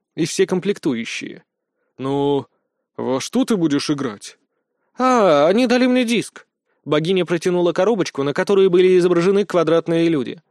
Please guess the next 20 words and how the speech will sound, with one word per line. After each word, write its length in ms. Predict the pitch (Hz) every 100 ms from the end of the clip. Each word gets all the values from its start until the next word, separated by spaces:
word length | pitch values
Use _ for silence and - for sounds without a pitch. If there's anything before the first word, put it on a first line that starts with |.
| _ _ _ _ _
Попросили 400 | 208 233 247 262
поиграть 400 | 233 240 214 233
вот 180 | 226 -
в 60 |
это 160 | 240 254
в 40 |
качестве 460 | - 190 196 - 190
поддержки 600 | 196 185 170 226 202 202
и 100 | 156
рекламы. 520 | 151 156 175 202 170 - _ _ _
Сама 380 | - 254 254 254
игра 220 | 185 196
выйдет 480 | 175 185 175 - - _ -
восемнадцатого 760 | 214 220 208 196 - 185 185
ноября, 480 | 185 190 185 214 143 _ _ _ -
так 160 | 208
что 160 | - 202
я 180 | 196 196
буду 180 | 202
первой, 440 | 196 233 156 117